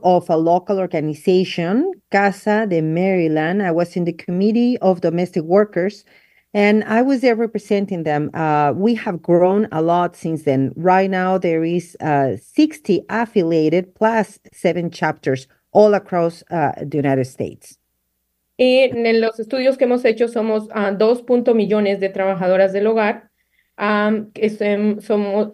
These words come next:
Speaker 2: que son traba-, eh, cuidadoras de personas mayores, cuidado directo, eh, niñeras y limpiadoras de casas en, en casas, ah,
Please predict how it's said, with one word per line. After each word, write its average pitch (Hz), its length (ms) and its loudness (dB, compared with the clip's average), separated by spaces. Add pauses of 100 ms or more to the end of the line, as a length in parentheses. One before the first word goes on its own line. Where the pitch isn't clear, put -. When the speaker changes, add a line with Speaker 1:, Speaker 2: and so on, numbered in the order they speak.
Speaker 2:
que 208 360 -2
son 202 260 -2
traba-, 208 380 2
eh, 190 340 0 (420)
cuidadoras 226 600 2
de 233 80 -2
personas 214 440 -6
mayores, 202 640 -2
cuidado 185 380 0
directo, 233 580 -2 (420)
eh, 202 200 0
niñeras 233 680 2
y 208 160 -8
limpiadoras 180 520 0
de 185 100 -6
casas 180 520 -4
en, 175 540 -4 (140)
en 190 80 -8
casas, 185 540 -4
ah, 180 440 -4